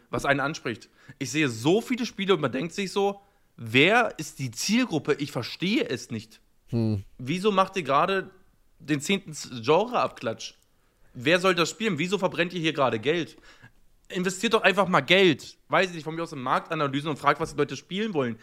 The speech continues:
Speaker 1: Ernsthaft. Und geht nicht davon aus, dass sie jetzt das zehnte Call of Duty haben wollen. Ich verstehe das
Speaker 2: Ja.
Speaker 1: nicht. Echt nicht. Da werden Millionen verbrannt.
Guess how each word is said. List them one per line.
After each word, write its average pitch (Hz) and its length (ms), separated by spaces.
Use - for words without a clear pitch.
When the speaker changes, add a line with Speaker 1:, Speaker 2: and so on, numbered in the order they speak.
Speaker 1:
Ernsthaft. 151 500
Und 123 100
geht 156 140
nicht 170 140
davon 143 240
aus, 208 420
dass 143 180
sie 160 80
jetzt 160 200
das 139 120
zehnte 175 240
Call 151 160
of 131 120
Duty 202 220
haben 117 300
wollen. 104 220
Ich - 80
verstehe 180 240
das 277 120
Speaker 2:
Ja. 82 520
Speaker 1:
nicht. - 60
Echt - 180
nicht. 147 240
Da 117 140
werden 165 200
Millionen 180 380
verbrannt. 190 600